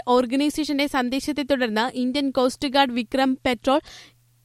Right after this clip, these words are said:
കപ്പലിനെയും നേവിയുടെ ഡ്രോണിയർ പെട്രോൾ വിമാനത്തെയും ഇസ്രായേൽ കപ്പലിനടുത്ത് നിയോഗിച്ചിരുന്നു. കപ്പലിന് മുകളിൽ നിരീക്ഷണ പറക്കൽ നടത്തിയ വിമാനം, കപ്പലും ജീവനക്കാരും സുരക്ഷിതരാണെന്ന് ഉറപ്പാക്കി. സമീപത്തുള്ള എല്ലാ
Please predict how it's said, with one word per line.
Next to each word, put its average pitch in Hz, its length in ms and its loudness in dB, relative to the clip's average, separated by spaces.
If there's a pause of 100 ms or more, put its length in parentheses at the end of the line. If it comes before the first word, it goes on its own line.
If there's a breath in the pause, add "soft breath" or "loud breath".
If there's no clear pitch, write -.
(520)
കപ്പലിനെയും 285 640 2
നേവിയുടെ 277 460 2
ഡ്രോണിയർ 262 640 2
പെട്രോൾ 294 580 2
വിമാനത്തെയും 269 840 2 (1600)
ഇസ്രായേൽ 330 420 4
കപ്പലിനടുത്ത് 269 600 2
നിയോഗിച്ചിരുന്നു. 226 720 2
കപ്പലിന് 254 800 0
മുകളിൽ 262 480 4
നിരീക്ഷണ 247 520 -2
പറക്കൽ - 460 0 (100)
നടത്തിയ 247 320 2
വിമാനം, 233 580 4
കപ്പലും 247 340 0 (300 loud breath)
ജീവനക്കാരും 277 680 4
സുരക്ഷിതരാണെന്ന് 269 840 2
ഉറപ്പാക്കി. 208 640 0 (260 loud breath)
സമീപത്തുള്ള 339 640 6
എല്ലാ 302 420 4